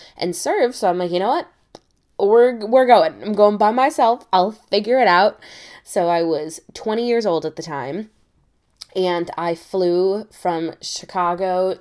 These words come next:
to Tokyo and then Tokyo to Manila. While I was down at the orphanage, I was not obviously the only volunteer.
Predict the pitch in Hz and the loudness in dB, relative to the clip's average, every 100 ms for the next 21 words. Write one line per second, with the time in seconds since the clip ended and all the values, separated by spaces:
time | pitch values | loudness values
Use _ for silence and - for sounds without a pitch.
0 | - - 160 151 139 139 139 - _ - | -14 -10 -8 -8 -10 -10 -10 -12 _ -6
1 | 277 285 262 233 226 190 185 175 180 156 | -6 -4 -2 0 -2 -6 -6 -6 -6 -6
2 | 151 143 151 - 151 147 143 113 80 - | -6 -6 -6 -8 -10 -6 -8 -6 -6 -6
3 | - - _ _ _ 202 202 262 294 254 | -8 -16 _ _ _ 0 2 2 0 -2
4 | 196 208 202 160 160 156 147 104 185 - | -2 -2 -4 -2 -4 -6 -10 -10 -12 -16
5 | - _ 180 170 - 196 202 202 196 175 | -20 _ -18 -8 -2 0 0 -2 -2 -4
6 | - 160 156 156 160 156 - 143 143 143 | 0 0 0 -4 -6 -8 -8 -8 -8 -8
7 | 120 113 170 330 349 - | -8 -10 -8 -6 -6 -10